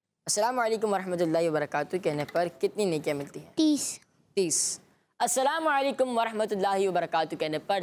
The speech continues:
Speaker 1: تیس نیکیاں ملتی ہیں۔ آپ کا جواب درست ہے۔ ماشاءاللہ، ماشاءاللہ۔ جی، ٹیم بی سے کون آ رہے ہیں؟ آپ آ جائیں۔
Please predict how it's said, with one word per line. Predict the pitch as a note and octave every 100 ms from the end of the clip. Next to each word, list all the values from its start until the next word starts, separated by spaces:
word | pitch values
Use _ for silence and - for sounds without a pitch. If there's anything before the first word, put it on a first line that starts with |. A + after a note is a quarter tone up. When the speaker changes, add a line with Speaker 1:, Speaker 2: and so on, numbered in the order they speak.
| -
Speaker 1:
تیس | - C4+ C4
نیکیاں | C4+ B3 C4+
ملتی | C4 A3+ C4+
ہیں۔ | C4+ C#4
آپ | C#4 D4 D4
کا | D#4
جواب | D4 D4+ D#4 D#4+ B3
درست | G4 G4+ D4+ -
ہے۔ | D4 D4 C#4+ C#4 C4 B3 C#5 - - - C6+ - C5 C5 C6+ - - - E5 - -
ماشاءاللہ، | G#3+ A3+ A3+ G#3 - G#3+ G3+ G3 G#3+ G#3
ماشاءاللہ۔ | G#3 G#3 F#3 G3+ F#3 F#3 G3 F#3+ E3 C#3+
جی، | D3+ B3 A#3+ D#3 -
ٹیم | G#3 A#3+ A#3
بی | A#3+
سے | G#3 A#3
کون | G#3 A#3
آ | A3+
رہے | A3 G#3+
ہیں؟ | F#3+ F3+
آپ | F#3+ G3+
آ | G#3
جائیں۔ | E3+ E2